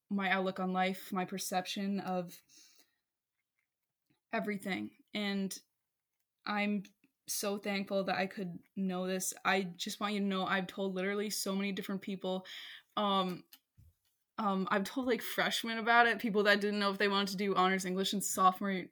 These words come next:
year, and I told them that they need to, because my life has genuinely changed. Um,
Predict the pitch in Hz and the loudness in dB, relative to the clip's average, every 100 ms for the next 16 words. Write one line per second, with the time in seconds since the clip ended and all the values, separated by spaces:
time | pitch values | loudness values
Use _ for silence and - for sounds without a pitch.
0 | - - 208 185 190 196 - 180 196 196 | -16 -12 -6 0 2 2 2 2 2 0
1 | 202 196 190 175 185 196 190 185 180 - | 0 2 2 2 0 0 2 0 -2 -2
2 | 196 185 196 175 - - - _ _ _ | 0 0 -2 0 -2 -4 -20 _ _ _
3 | 214 214 208 190 196 240 202 - _ - | 4 6 8 6 4 2 0 -4 _ -20
4 | _ _ 202 185 - 220 220 208 196 190 | _ _ -4 2 6 6 6 2 2 0
5 | 196 196 196 196 - - 208 190 190 190 | 2 2 2 0 -2 0 2 2 0 -2